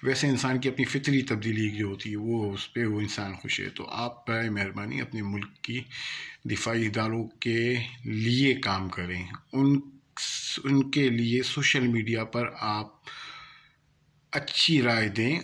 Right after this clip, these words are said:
और उनके साथ खड़े हों, stand करें अपने इदारों के साथ, अपने मुल्क के साथ। इसी में आपके मुल्क की और हमारी सलामती की बका है और हमारे इदारों की बका है। तो मेरा message ये है और मेरी इस गुफ्तगू को आप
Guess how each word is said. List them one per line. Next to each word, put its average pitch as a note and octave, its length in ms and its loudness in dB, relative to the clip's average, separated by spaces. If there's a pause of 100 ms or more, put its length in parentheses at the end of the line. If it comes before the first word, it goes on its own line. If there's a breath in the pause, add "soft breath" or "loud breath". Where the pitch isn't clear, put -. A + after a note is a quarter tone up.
और C3+ 220 2
उनके C3+ 320 2
साथ B2+ 440 0
खड़े G#2 200 0
हों, G#2 80 2
stand B2 480 2
करें F#2+ 280 -4
अपने G#2 280 -4
इदारों A2 320 -2
के A#2+ 120 -4
साथ, B2 220 -2
अपने A2+ 220 -4
मुल्क G#2 340 -2
के - 80 -4
साथ। - 360 -6
इसी C#3+ 240 0
में C3+ 160 4
आपके A#2 400 -2
मुल्क A#2+ 400 -2
की C#3+ 140 0 (100)
और A#2+ 200 -2
हमारी A#2 440 0
सलामती A2+ 500 -2
की A#2 140 0 (120)
बका G#2 340 -2
है C3+ 300 0
और A#2 180 -4
हमारे G#2 360 -2
इदारों G2 320 -8
की G2+ 100 -10
बका G2 300 -8
है। - 200 -10 (240)
तो A2 140 -10
मेरा A2+ 220 -4
message A2 420 -4
ये A2 100 -2
है - 180 -6 (580 loud breath)
और A2+ 140 -2
मेरी B2+ 320 2 (160)
इस - 180 -4 (440)
गुफ्तगू A2+ 520 -2 (140)
को G#2 160 -2 (1300 loud breath)
आप A2+ 360 -4